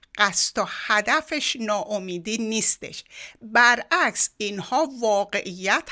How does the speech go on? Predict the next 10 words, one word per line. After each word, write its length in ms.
هستن، 540
آمارهایی 920
هستن 600
و 100
خودمون 760
هم 380
به 200
نسبت‌های 1120
اونها 480
رو 220